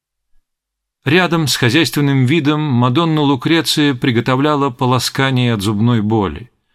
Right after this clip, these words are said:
У герцога болели зубы. «Так-то, мессер Эдуардо», — говорил он послу императора, утешаясь величием собственных бедствий.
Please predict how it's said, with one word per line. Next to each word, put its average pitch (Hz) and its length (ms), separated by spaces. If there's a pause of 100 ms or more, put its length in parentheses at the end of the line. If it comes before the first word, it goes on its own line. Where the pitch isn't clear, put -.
(560)
У 107 120
герцога 107 560
болели 104 460
зубы. 95 520 (1600)
«Так-то, 170 720 (160)
мессер 127 580
Эдуардо», — 117 760 (460)
говорил 113 360
он 110 140
послу 117 400
императора, 110 640 (340)
утешаясь 123 760
величием 120 680
собственных 107 680
бедствий. 104 640